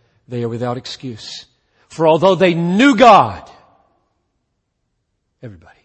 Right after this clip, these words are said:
"although they knew God, they did not honor him or give thanks to him, but became foolish,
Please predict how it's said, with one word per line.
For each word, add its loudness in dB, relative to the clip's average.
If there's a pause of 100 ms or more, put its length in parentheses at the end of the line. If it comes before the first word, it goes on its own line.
(680)
"although 4
they 0
knew 0
God, -2 (1300)
they -12
did -10
not -10
honor -14
him -20 (1300)
or -10
give -12
thanks -14
to -20
him, -20 (1000)
but -14
became -12 (120)
foolish, -16